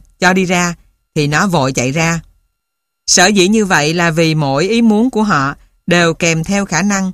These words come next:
bảo đảm việc thực hiện tức thời nhờ những lý lẽ thấu đáo. Cú đánh đạp rất mạnh. Mảnh đá ném mạnh. Cây gậy hoặc roi vọt.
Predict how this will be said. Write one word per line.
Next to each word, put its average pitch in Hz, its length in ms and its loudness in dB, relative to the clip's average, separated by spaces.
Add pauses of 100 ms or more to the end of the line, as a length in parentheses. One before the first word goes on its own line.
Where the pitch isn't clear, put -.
(300)
bảo 165 240 4
đảm 180 300 0
việc 190 240 -2
thực - 180 -8
hiện 147 220 -4
tức - 200 -6
thời 160 320 -2 (300)
nhờ 160 220 2
những 151 260 -2
lý 208 160 0
lẽ 139 200 -2
thấu 202 200 -4
đáo. 190 320 -4 (680)
Cú 208 160 2
đánh 240 340 0
đạp 160 220 -2 (100)
rất 240 180 -4
mạnh. 151 320 0 (1300)
Mảnh 170 260 0
đá 208 200 0
ném 254 300 0
mạnh. 170 300 -2 (1000)
Cây 208 140 2
gậy 160 280 0
hoặc 160 260 -4
roi 175 200 2
vọt. 143 240 -2